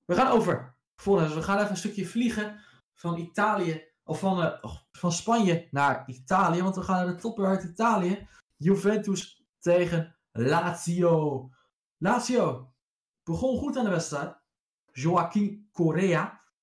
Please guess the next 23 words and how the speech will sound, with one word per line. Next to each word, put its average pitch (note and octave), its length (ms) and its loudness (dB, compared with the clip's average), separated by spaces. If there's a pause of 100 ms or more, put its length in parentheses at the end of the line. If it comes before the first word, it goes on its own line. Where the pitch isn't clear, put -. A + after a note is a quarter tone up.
(200)
maakte B2 380 -4
de B2 80 -2
één B2 160 2
nul B2+ 140 0
in C3 60 -2
de B2+ 100 -2
veertiende C#3+ 400 0
minuut D3+ 260 -2
na C3+ 260 -2
een, C3+ 60 -6
eh, C3+ 200 -6 (520)
nou A2 180 -2
ja, G2 360 -6
toch F3 160 -4
wel F3 140 0
een E3 120 2
mindere G3 300 2
start G3+ 280 -4
van F3 160 0
Juve. E3 580 0 (480)
Dat - 220 -6
overigens E3+ 640 0
zonder G#3+ 600 0